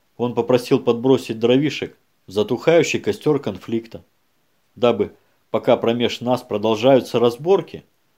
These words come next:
наловить побольше рыбки в мутной воде. И этими самыми дровишками оказалась граната, влетевшая в окошко праздничного теплоходика, догадалась Асеева.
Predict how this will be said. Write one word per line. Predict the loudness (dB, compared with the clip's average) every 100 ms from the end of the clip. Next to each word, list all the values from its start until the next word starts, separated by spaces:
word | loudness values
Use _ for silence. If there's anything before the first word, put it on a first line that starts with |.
| _
наловить | -4 2 2 0 -2
побольше | 0 0 0 -2
рыбки | 0 -2 -4
в | -8
мутной | -8 -8 -10
воде. | -6 -6 -6 -10 -14 _ _ _ _ _ -2
И | 0
этими | 0 -2 -8
самыми | -4 -2 -2 -4
дровишками | -2 2 2 0 -6 -4 -2
оказалась | 0 2 4 4 2
граната, | -2 -2 -2 -4 -12 _ _ _ _ _
влетевшая | -6 -2 -2 -2 -2 -2
в |
окошко | -2 -4 -6 -8
праздничного | -2 -2 -2 -6 -12 -10 -10
теплоходика, | -8 -6 -6 -6 -8 -8 -18 _ _ _ _
догадалась | -6 -2 0 0 -2 -6
Асеева. | -10 -8 -6 -6 -10